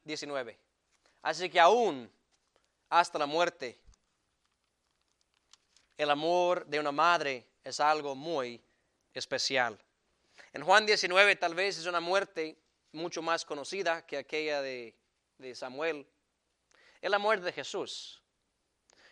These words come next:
Y como ustedes saben, Jesús murió antes que su mamá.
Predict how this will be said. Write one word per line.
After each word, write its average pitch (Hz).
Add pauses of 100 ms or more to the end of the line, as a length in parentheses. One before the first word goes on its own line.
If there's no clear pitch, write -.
Y 139
como 165
ustedes 190
saben, 165 (880)
Jesús 156
murió 151
antes 156
que 139
su 131
mamá. 135